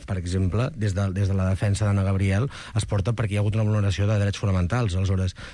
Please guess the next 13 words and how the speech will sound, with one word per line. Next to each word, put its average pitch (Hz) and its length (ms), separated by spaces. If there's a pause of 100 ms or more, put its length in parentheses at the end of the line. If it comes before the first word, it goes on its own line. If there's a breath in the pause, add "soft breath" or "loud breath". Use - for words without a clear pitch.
(140 loud breath)
en 104 240
tant 110 240
que 117 80
no 117 80
es - 80
permetria 104 540 (320 loud breath)
que, 92 100
que, 120 160
que, 120 300
que - 100
s'ha 127 80
estat 127 240 (100)
durant, 120 380